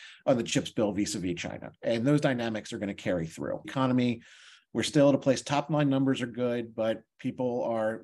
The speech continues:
very conscious of inflation. That was the top issue coming out of the exit polls. That's not gonna go away. So I think that those issues will definitely drive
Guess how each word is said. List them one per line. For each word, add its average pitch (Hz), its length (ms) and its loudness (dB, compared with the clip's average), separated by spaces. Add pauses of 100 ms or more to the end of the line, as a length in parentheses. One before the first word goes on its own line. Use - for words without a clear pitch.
(100)
very 117 280 -2
conscious 117 400 -6
of 117 60 -2
inflation. 135 580 4
That 110 140 4
was 104 100 0
the 101 80 -6
top 113 260 0
issue 113 220 -2
coming 107 220 -4
out 101 60 2
of 98 60 0
the 107 80 4
exit 107 280 0
polls. 104 280 2
That's 110 200 0
not 113 180 -2
gonna 107 140 -4
go 104 160 4
away. 92 520 0
So - 240 0
I 160 120 2
think 175 260 -2
that 131 340 4
those 151 280 0
issues 151 280 -2
will 117 140 -6
definitely 110 460 -2
drive 95 600 -2